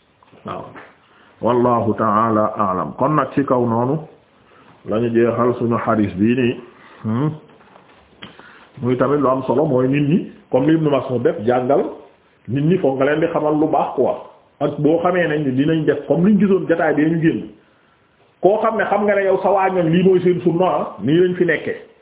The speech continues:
ku fi gaañu teen tamaar lay doon ci kër gi ka yuuxoo ko yaxaw terewoo leen ko ak yaxaw yi yuuxu yi yow boo deewee des lay mbugal ci loolu parce que yaa gàttañ lu woon xamal leen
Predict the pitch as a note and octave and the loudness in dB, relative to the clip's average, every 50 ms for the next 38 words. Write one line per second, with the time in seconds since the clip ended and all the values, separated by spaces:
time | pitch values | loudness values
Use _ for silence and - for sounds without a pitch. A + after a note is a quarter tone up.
0 | _ _ - F#3 F3 F#3 G#3+ F3 - F#3+ F#3 F#3+ F#3 D#3+ - - - - - - | _ _ -2 0 2 2 2 2 2 0 0 0 -2 -4 -6 -10 -14 -18 -20 -20
1 | - _ _ _ _ _ _ _ _ _ _ _ _ _ _ _ _ _ - A3+ | -20 _ _ _ _ _ _ _ _ _ _ _ _ _ _ _ _ _ -2 -2
2 | A#3+ A#3+ A#3+ A3 B3+ - B3+ A#3 G#3 G3 G3 G3 F#3 F#3+ F#3 F#3 F#3 F3+ F3+ G3 | 0 -2 -4 -4 -4 -2 -2 -2 -2 -2 -2 -2 0 0 2 2 2 2 0 0
3 | - - G3+ - E3 E3 F3+ F3 F3 F#3 G3 F3+ E3+ F#3+ G3+ - - F#3+ F3 - | 2 4 4 2 2 0 -2 0 2 2 2 4 4 4 2 4 4 2 2 2
4 | - D3+ - - - B2 A2+ - - A#3+ B3+ C4 B3+ A#3+ A#3 A3 F#3+ E3+ B2 - | 2 0 0 0 -2 -2 -2 0 0 0 2 2 2 2 2 2 0 -2 -2 -6
5 | - - - - - - - _ _ _ _ _ _ _ _ _ _ _ _ _ | -10 -14 -18 -20 -20 -20 -20 _ _ _ _ _ _ _ _ _ _ _ _ _
6 | _ _ _ _ _ - A3+ A3+ A#3+ B3+ C4 - B3+ A#3+ A#3 A#3+ B3 A#3+ B3 A#3+ | _ _ _ _ _ -4 -4 -2 -2 -2 0 0 0 0 0 0 -2 0 2 4
7 | A#3+ A#3+ A3 F#3 F3+ C3+ A2 A2+ D#3+ E3+ F3 E3 E3 E3 F3 F3+ E3 E3 D#3+ D#3 | 4 4 4 2 2 2 2 2 4 2 4 2 2 2 2 2 2 2 2 2
8 | C#3+ B2 A2+ D3 - - - - - _ _ _ _ - - - _ - _ - | 2 2 2 0 -2 -6 -12 -20 -20 _ _ _ _ -20 -20 -20 _ -20 _ -4
9 | - C3+ D#3 E3 E3 E3 D#3+ D3 C#3 D3+ C#3+ C#3 C#3+ C#3 C3+ - C#3 C#3 D3 C3+ | 0 2 2 2 2 0 0 0 2 0 0 2 2 2 2 2 2 2 4 2
10 | C3 C3+ - - D3+ E3 E3+ - - D#3+ C#3+ E3 F3 F#3+ F3+ D#3+ F#3+ F#3+ - - | 2 0 0 0 -2 -2 -2 -2 -2 0 0 2 0 0 -2 -2 -2 -4 -2 -2
11 | - F3+ E3 D3+ D#3 D#3 D3+ C#3 A2+ - - D#3 D3+ C#3+ C3+ B2 A#2 G2 | -2 -2 0 0 2 2 2 2 0 -2 -4 -2 -2 -2 -2 -4 -6 -8